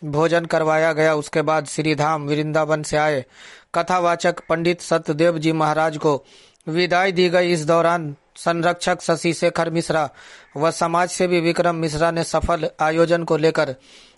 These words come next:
आयोजन समिति के सदस्यों एवं ग्रामीणों को धन्यवाद दिया। बता दें कि महाशिवरात्रि महोत्सव पर श्री श्री एक सौ आठ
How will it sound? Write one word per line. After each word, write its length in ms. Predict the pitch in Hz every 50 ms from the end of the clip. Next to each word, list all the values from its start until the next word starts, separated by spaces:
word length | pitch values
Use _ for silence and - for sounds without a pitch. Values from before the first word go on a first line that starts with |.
| - - 160
आयोजन 380 | 165 175 180 185 185 202 202
समिति 460 | 185 - 185 175 180 185 175 - 185
के 140 | 180 - 185 175
सदस्यों 540 | - 185 170 165 175 175 - - 185 185
एवं 280 | 175 170 170 175 170 165
ग्रामीणों 460 | 165 156 165 165 165 170 170 170 175 175
को 140 | 165 175 165
धन्यवाद 540 | 147 151 147 160 165 165 156 156 160 170 156
दिया। 360 | 147 160 165 165 160 143 127 - _ _ _ _ _ _ _ _ _ _ _ _ _ _ _ _ _ _ _ _ _ _ _ _ _ _ -
बता 340 | 143 143 165 170 - 185 190
दें 160 | 190 185 196 185
कि 140 | - 202 185
महाशिवरात्रि 800 | 175 175 175 185 190 - - 175 165 170 175 175 170 180 180 180
महोत्सव 440 | 175 170 160 165 165 - - 180 165
पर 260 | - 175 160 139 117 - _ - - - - - - - _ -
श्री 300 | - - 190 185 208 196
श्री 260 | 196 196 185 196 190
एक 140 | 190 180 -
सौ 140 | - 185
आठ 260 | 175 180 175 165 -